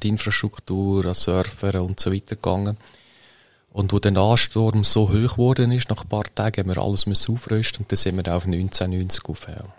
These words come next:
Also ich würde mal sagen, wir hätten das zwei, drei Monate müssen la-, laufen lassen,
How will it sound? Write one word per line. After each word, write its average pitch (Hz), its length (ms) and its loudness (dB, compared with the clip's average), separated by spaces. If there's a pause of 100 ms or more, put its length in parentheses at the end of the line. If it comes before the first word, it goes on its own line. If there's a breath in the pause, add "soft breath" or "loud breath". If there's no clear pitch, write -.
(220)
Also - 360 -2
ich - 120 -6
würde 107 140 6
mal 98 100 2
sagen, 92 340 0
wir 90 140 0
hätten 90 280 -6
das - 320 4
zwei, 104 340 2
drei 104 220 0
Monate 104 320 0
müssen 101 340 2
la-, 87 80 -2
laufen 101 500 0
lassen, 107 240 0